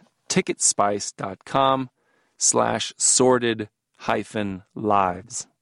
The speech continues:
The Wizard of Oz lands at Pace.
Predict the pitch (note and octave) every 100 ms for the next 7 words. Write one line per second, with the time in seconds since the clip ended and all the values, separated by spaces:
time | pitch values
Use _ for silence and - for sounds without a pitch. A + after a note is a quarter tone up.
0 | _ _ _ _ _ _ _ _ _ _
1 | _ _ _ _ _ _ - - - _
2 | _ _ _ _ - D#3 A3 A3 A#3 A3+
3 | F#3 B2 B2+ D#3 E3 - C#3 - - F3+
4 | A2+ - -